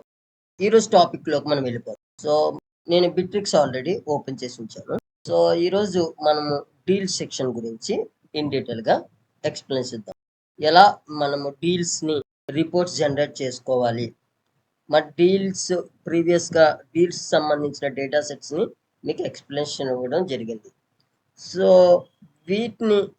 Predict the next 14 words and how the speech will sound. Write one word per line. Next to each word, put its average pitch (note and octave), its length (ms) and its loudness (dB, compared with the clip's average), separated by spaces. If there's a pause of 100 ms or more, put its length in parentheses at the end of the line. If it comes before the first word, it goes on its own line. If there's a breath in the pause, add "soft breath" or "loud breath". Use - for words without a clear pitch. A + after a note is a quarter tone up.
(120)
ఈ D#3+ 60 -10
డీల్కి F3+ 440 -2
సంబంధించిన D3+ 560 -2 (800)
డేటా F3 280 4
సెట్స్‌ని E3 420 -4
యూజ్ C#3 220 -8
చేసుకొని C3+ 400 -4 (120)
ఎలాగా C#3+ 420 2 (560)
మనము C#3+ 420 0 (500)
జాయిన్స్ F#3 640 4 (320)
అనే D3 160 -2
కాన్సెప్ట్ C3 580 -6
యూజ్ C#3 180 -12
చేసుకొని C#3+ 480 -4